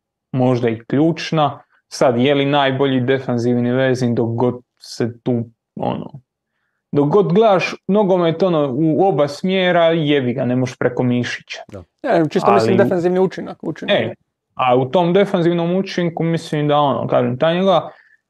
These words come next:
Speaker 1: dominacija u zraku kad igraš protiv loših, a opet dovoljno pokretljivosti kad igraš protiv boljih, kad se braniš,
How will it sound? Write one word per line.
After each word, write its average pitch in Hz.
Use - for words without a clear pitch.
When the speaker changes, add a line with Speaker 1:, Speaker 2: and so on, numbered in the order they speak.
Speaker 1:
dominacija 156
u 147
zraku 160
kad 135
igraš 156
protiv -
loših, 190
a 139
opet 202
dovoljno 170
pokretljivosti 151
kad 139
igraš 151
protiv 127
boljih, 127
kad 131
se 135
braniš, 131